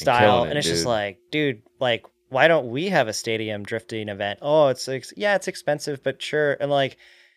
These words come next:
Speaker 1: <sighs> sometimes, like, F D prides itself on not having raised outside capital since they did the deal. They're actually owned by,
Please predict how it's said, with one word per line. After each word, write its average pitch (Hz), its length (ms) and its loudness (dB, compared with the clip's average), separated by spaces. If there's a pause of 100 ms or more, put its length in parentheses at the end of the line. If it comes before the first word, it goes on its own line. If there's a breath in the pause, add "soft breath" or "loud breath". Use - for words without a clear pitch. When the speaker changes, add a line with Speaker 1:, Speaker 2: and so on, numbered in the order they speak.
(340 soft breath)
Speaker 1:
<sighs> - 320 -10
sometimes, 165 500 -4
like, 139 440 0
F 131 180 0
D 131 300 -6
prides 127 320 0
itself 123 360 -4
on 117 120 -2
not 113 240 -4
having 117 320 -10
raised 110 280 -6
outside 110 380 -8
capital 107 560 -6
since 110 300 -10
they 117 120 -6
did 113 280 -4 (100)
the 113 80 -16
deal. 110 220 -4
They're 127 120 4
actually 151 280 2
owned 120 240 -4
by, 113 460 -2